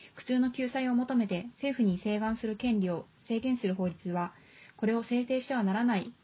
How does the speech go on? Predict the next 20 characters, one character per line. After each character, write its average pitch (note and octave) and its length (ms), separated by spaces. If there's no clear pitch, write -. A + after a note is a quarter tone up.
に B3+ 140
反 B3 240
す C#4+ 80
る C4 80
も G3 120
の E3+ 100
だ。 D#3 180
こ A3+ 100
の B3+ 100
法 C#4 160
律 C4+ 220
が C4+ 120
成 B3+ 160
立 B3 220
し - 80
て C4 100
し B3 100
ま B3 140
え - 20
ば、 F#3 260